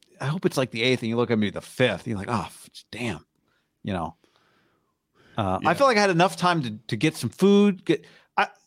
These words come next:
Speaker 1: I think there is an emphasis on making sure you're at the ballpark fifteen to twenty minutes early now, right? Like, you don't wanna get there in the third because you're just gonna, they're gonna stop selling beer in an hour.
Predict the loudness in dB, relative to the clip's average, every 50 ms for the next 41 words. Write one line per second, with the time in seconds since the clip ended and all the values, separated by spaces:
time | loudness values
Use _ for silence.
0 | _ 0 2 2 0 -2 0 2 2 2 2 0 -2 -2 0 0 2 2 2 2
1 | 2 -2 -4 -4 0 0 0 0 0 -4 -10 -14 _ _ 2 2 2 4 4 4
2 | 4 4 2 -2 -6 -2 0 2 4 4 4 4 2 0 2 4 4 4 2 2
3 | 2 2 2 0 -2 -8 -2 0 0 0 0 0 2 2 2 2 0 0 0 2
4 | 2 2 0 0 -4 -6 -6 -6 -6 -6 -8 -10 -12 -12 -14 -16 _ _ _ _
5 | _ _ 0 2 2 4 4 2 0 2 2 4 4 4 4 4 2 2 2 2
6 | 0 0 2 2 2 2 2 0 -2 -4 -6 -2 0 2 2 4 2 2 0 -2
7 | -6 -10 _ _ _ _ _ _ _ _ -6 -2 0 0 0 0 2 2 2 2
8 | 2 0 2 2 2 0 -2 -4 -2 0 0 0 2 0 -2 -2 0 0 0 0
9 | 2 0 0 0 2 2 4 2 2 0 -2 -4 -4 -8 -12 -16 -18